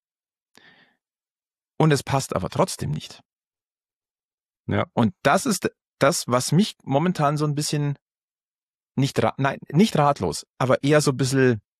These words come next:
Speaker 1: grummelig macht, so, so unruhig, so
Speaker 2: Mhm.
Speaker 1: nervös ein bisschen,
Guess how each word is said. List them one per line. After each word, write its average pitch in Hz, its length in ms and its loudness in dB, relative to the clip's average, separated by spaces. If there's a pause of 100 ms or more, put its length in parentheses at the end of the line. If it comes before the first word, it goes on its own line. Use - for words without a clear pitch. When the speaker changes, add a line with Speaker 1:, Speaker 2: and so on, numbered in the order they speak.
(340)
Speaker 1:
grummelig 143 580 2
macht, 82 320 -6
so, 107 260 0
so 104 200 -4 (100)
unruhig, 190 680 2
so 98 460 -2 (260)
Speaker 2:
Mhm. 92 380 -4 (540)
Speaker 1:
nervös 135 1200 0
ein 123 160 -8
bisschen, 104 720 -4